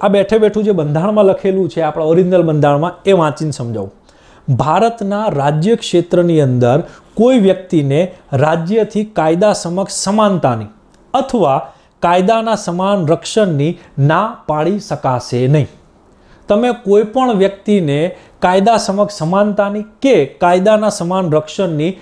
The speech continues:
ના પાડી શકશો નહીં. રાજ્ય તો ના પાડી શકશે નહીં.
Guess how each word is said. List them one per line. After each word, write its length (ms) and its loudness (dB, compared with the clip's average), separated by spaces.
ના 360 2
પાડી 340 0
શકશો 960 -2
નહીં. 300 0
રાજ્ય 340 2
તો 140 0
ના 180 2
પાડી 260 0
શકશે 600 -4
નહીં. 200 2